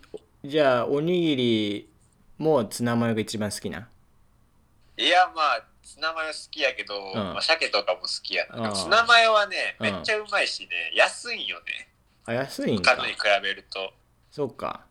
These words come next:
Speaker 2: そうそうそう。
Speaker 1: エビ、エビマヨちょっと高いか。
Speaker 2: だからいいよ。
Speaker 1: あれ。
Speaker 2: そうそう。いや、エビマヨもまあ安めやけど、
Speaker 1: うん。
Speaker 2: なんか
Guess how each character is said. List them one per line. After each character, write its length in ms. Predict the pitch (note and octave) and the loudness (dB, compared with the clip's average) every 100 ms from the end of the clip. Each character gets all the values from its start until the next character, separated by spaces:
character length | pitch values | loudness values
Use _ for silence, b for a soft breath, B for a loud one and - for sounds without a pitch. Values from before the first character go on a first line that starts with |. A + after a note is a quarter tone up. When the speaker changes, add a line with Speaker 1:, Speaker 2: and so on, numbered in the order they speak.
| _ _ _ _ - | _ _ _ _ -6
Speaker 2:
そ 60 | |
う 40 | A2 | -2
そ 60 | |
う 40 | D#3 | -2
そ 60 | |
う。 40 | - | 0
Speaker 1:
エ 20 | |
ビ、 80 | D#3+ | 2
エ 40 | |
ビ 80 | G#3+ | 4
マ 120 | A3 | 6
ヨ 100 | A3 | 6
ち 120 | F#2 F2 | 6 4
ょ 40 | |
っ 60 | E2+ | 4
と 60 | |
高 300 | D#2+ A#2 D#3 | 2 0 2
い 100 | C3 | 0
か。 80 | - | 0
Speaker 2:
だ 60 | - | -10
か 60 | |
ら 40 | F#3+ | -10
い 20 | |
い 20 | |
よ。 40 | - | -10
Speaker 1:
あ 20 | |
れ。 100 | - _ _ _ - - - - | -14 _ _ _ -20 -20 -20 -12
Speaker 2:
そ 120 | - | -8
う 20 | B2+ | -4
そ 140 | A#2+ | 0
う。 200 | A2+ A2 - | 2 0 0
い 60 | C#3+ | 4
や、 100 | C#3+ | 4
エ 80 | D#3 | 4
ビ 100 | A#3+ | -4
マ 140 | C4 | -2
ヨ 120 | B3 | -2
も 160 | A#3 A3+ | -4 -2
ま 80 | D3+ | 2
あ 40 | |
安 260 | C#3 - F3 | 2 0 -10
め 120 | E3+ | -4
や 120 | E3+ | -4
け 140 | A#2+ | -4
ど、 260 | G#2 G2+ F#2+ | -8 -8 -8
Speaker 1:
う 40 | F#2+ | -8
ん。 40 | |
Speaker 2:
な 80 | D2 | -8
ん 40 | |
か 100 | - | -6